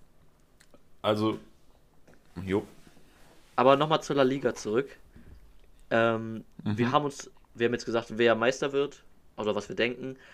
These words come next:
Speaker 2: Aber glaubst du, dass es, also ich hab irgendwie das Gefühl, das ist die letzte spannende Meisterschaftsrallye quasi wird, also das letzte spannende Titelrennen.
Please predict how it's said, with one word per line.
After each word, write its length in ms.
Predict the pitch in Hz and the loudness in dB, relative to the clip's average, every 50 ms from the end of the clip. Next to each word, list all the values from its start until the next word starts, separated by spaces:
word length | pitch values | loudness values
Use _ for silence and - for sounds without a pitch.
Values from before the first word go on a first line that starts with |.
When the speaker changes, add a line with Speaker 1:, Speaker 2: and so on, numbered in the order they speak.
| - - - - - - - - | -20 -20 -20 -20 -20 -20 -6 -2
Speaker 2:
Aber 200 | - 113 117 117 | 0 2 2 0
glaubst 640 | 107 110 117 110 117 131 165 185 - - - - - | 0 0 4 6 6 6 6 4 -2 -12 -12 -8 -6
du, 180 | 123 127 143 | -6 -6 -6
dass 220 | 151 - 127 - - | -6 -6 -8 -8 -8
es, 100 | 117 127 | -12 -4
also 160 | - 127 127 | -4 -4 -2
ich 80 | 135 | -2
hab 80 | 185 180 | -2 -2
irgendwie 160 | 180 175 165 | -2 -2 -4
das 120 | 151 151 - | -4 -6 -8
Gefühl, 200 | 156 151 - 139 | -10 -8 -6 -8
das 140 | 147 147 | -8 -8
ist 160 | - - - - | -10 -14 -10 -6
die 60 | 127 | -2
letzte 480 | 123 127 139 131 - - - - 127 | 0 0 0 -2 -6 -16 -12 -10 -10
spannende 800 | 123 - - - - - 117 117 123 123 120 120 117 113 113 113 - - _ _ _ _ _ _ - - _ _ _ - | -8 -8 -10 -10 -2 0 0 0 0 -2 -2 -2 0 0 -2 -6 -10 -16 _ _ _ _ _ _ -20 -20 _ _ _ -20
Meisterschaftsrallye 1300 | - 107 107 117 123 120 - 117 - - 123 - - - - - - - 92 - 110 110 107 110 107 101 | -12 -2 -2 0 0 0 -4 -8 -8 -8 -10 -10 -10 -18 -18 -18 -18 -16 -10 -2 -2 -2 -2 -2 -6 -8
quasi 300 | - - 104 104 95 95 | -8 -8 -8 -8 -6 -8
wird, 100 | 104 104 | -10 -8
also 140 | 107 107 110 | -6 -6 -6
das 120 | 107 - | -4 -2
letzte 360 | 127 127 127 - 123 117 110 | -2 -4 -2 -2 -4 -4 -4
spannende 440 | 107 - - - 123 117 113 113 110 | -6 -8 -2 -2 -2 -2 -2 -6 -8
Titelrennen. 680 | 107 - - 110 - 107 101 98 101 101 101 98 95 | -8 -8 -10 -10 -8 -10 -8 -4 -4 -4 -4 -4 -8